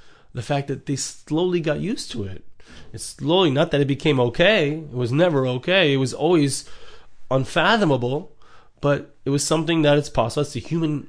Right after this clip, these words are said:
it's possible for human beings to get used to situations which are just beyond, beyond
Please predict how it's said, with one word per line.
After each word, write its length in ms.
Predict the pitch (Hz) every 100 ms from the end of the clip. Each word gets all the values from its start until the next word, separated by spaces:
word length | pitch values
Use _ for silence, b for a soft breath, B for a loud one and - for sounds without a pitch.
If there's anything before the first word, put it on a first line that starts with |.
| -
it's 120 | -
possible 320 | - 151 147
for 160 | - 127
human 360 | 123 139 135
beings 460 | 120 113 123 147 - B B B
to 100 | -
get 160 | 151 156
used 560 | 120 123 147 - - - b b
to 100 | -
situations 720 | - 135 - 131 127 143 151
which 180 | 131 120
are 280 | 123 127 131 - b b - - - -
just 260 | 147 -
beyond, 680 | 131 147 156 170 143 127 - - b b b b b -
beyond 720 | 113 131 147 175 175 117 104